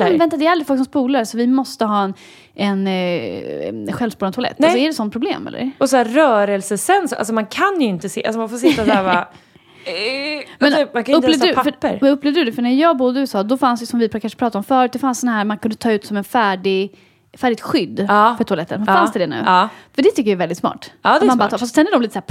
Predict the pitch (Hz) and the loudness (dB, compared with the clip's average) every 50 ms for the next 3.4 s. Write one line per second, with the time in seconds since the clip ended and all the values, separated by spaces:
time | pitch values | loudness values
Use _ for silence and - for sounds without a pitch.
0 | 226 240 - - - 294 226 202 208 226 - 285 214 202 - 214 202 - - 214 | -6 -6 -6 -2 -2 0 0 0 0 2 2 2 2 2 0 -4 -4 -2 -4 -4
1 | - - _ - 170 - 196 - 233 214 180 196 190 - 254 269 185 151 - - | -4 -4 _ -6 -4 -4 -2 -2 -4 -4 -4 -6 -4 0 0 2 0 0 -2 -4
2 | - - 254 277 262 320 330 339 349 311 269 269 262 254 254 247 240 226 220 226 | 0 2 2 2 2 0 -2 -4 -6 -4 -4 -4 -2 -2 -4 -4 -4 -4 -6 -6
3 | - - 339 - - - - - | -8 -10 -12 -12 -12 -12 -12 -12